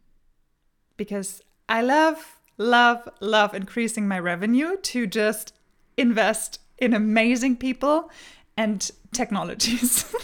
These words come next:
<laughs> Sometimes also clothes, but, um, mostly investments to build my human capital and get to know other people and connect and give back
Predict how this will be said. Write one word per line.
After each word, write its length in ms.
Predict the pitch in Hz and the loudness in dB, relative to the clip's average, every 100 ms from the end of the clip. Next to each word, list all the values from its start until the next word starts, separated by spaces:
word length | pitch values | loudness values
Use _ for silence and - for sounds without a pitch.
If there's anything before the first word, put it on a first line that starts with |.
| - 622 640 - | -2 -2 -2 -4
<laughs> 520 | 605 - 539 587 415 - | -6 -6 -6 -4 -6 -8
Sometimes 480 | - 349 370 370 | -4 -4 -4 -6
also 260 | 359 370 359 | -4 -4 -6
clothes, 520 | 359 359 339 349 349 | -6 -4 -2 -2 -6
but, 300 | - 262 - - - - - _ - | -6 -8 -8 -16 -20 -20 -20 _ -4
um, 380 | 240 233 226 - | 0 0 -2 2
mostly 680 | 240 254 370 - 349 339 359 - | 4 4 2 -2 -2 -4 -6 -4
investments 840 | 254 226 233 - - 233 240 240 - | 0 0 0 -4 -2 0 0 0 -6
to 640 | 208 226 214 202 196 185 196 _ _ _ _ _ _ 202 | -8 -6 -4 -2 -2 -4 -10 _ _ _ _ _ _ 2
build 260 | 233 254 | 4 4
my 120 | 262 | 2
human 300 | 247 247 240 | 0 0 -2
capital 840 | 233 220 214 196 202 196 196 196 214 | -2 -6 -10 -10 -6 -4 -4 -4 -8
and 580 | 190 185 185 180 180 185 | -10 -8 -6 -6 -8 -8
get 200 | 196 220 | -6 -6
to 140 | - 247 | -4 -2
know 220 | 233 220 | -2 -4
other 300 | 220 208 214 | -4 -4 -4
people 420 | 214 208 202 190 | -6 -10 -10 -8
and 260 | 190 190 196 | -8 -10 -12
connect 400 | - 190 196 202 | -10 -8 -8 -8
and 160 | 196 185 | -10 -8
give 220 | 190 185 | -10 -12
back 400 | 165 165 202 | -14 -12 -16